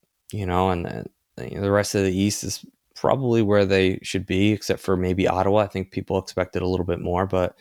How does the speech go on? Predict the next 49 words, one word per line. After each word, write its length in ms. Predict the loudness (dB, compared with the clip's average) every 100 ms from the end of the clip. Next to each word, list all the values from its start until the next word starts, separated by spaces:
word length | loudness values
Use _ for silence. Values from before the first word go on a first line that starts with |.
| -20 -20 -18
shit 240 | -6 -4 0
show 160 | 4
organization 960 | 4 2 0 0 0 2 0 0 -2 -4
get, 240 | -6 -6 _ _ _
gives 180 | -4 0
you 60 | 0
a 20 |
shit 220 | 0 -2
show 180 | 0 0
on 60 | 0
the 120 | -2
ice. 260 | -6 -12 -16 -20 -20 -20 _ 0
Uh, 300 | 2 2 -2
the 100 | 0
Colorado 500 | 4 6 6 4 4
Avalanche, 440 | 2 0 0 0
I 60 | -2
think 200 | -2 -2
people 300 | 0 0 2
thought 340 | 2 2 0
were 100 | -6
gonna 160 | -2 0
have 200 | 0 0
a 20 |
down 320 | 0 0 0
year. 240 | 0 0
They 160 | 2 2
look 260 | 2 -2 -2
pretty 220 | -2 0
solid. 560 | 0 2 2 2 0 _ _ _ _ _ -4
Uh, 400 | -2 0 -2 -8 -14 -16 -6
Dallas 460 | 2 4 4 2 -4
is 160 | -10 -8
obviously 460 | -4 -2 -2 -4 -2
solid 420 | 2 2 4 2
at 100 | 0
seven 300 | 0 0 0
and 140 | -4 -4
three. 420 | 0 2 2 -2
I 640 | _ _ _ _ _ _
think 140 | -2 0
the 80 |
Jets 320 | 2 2 2 2
are 60 |
better 260 | 2 2 2
than 160 | 0
what 120 | 0 0
people 300 | -2 0 -2
expected. 720 | -2 -2 -2 0 0 0